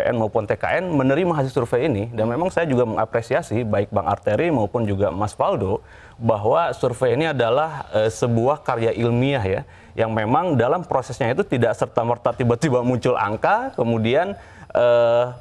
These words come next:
bisa diterima atau tidak, tetapi melalui proses yang sangat panjang, dan memang di situ juga perlu ilmu dan sebagainya. Sehingga memang kalau misalnya mempertanyakan hasil survei ini, pertama apakah benar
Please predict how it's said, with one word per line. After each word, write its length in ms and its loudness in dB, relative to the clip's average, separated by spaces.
bisa 320 2
diterima 480 0
atau 160 0
tidak, 320 2
tetapi 320 -2
melalui 320 2
proses 320 -2
yang 80 0
sangat 320 -2
panjang, 400 0
dan 160 0
memang 300 0
di 100 -2
situ 80 -2
juga 320 2
perlu 320 0
ilmu 320 2
dan 160 0
sebagainya. 640 0
Sehingga 240 0
memang 320 -2
kalau 240 2
misalnya 480 0
mempertanyakan 640 -2
hasil 240 -2
survei 480 -2
ini, 320 0
pertama 480 0
apakah 240 -4
benar 240 0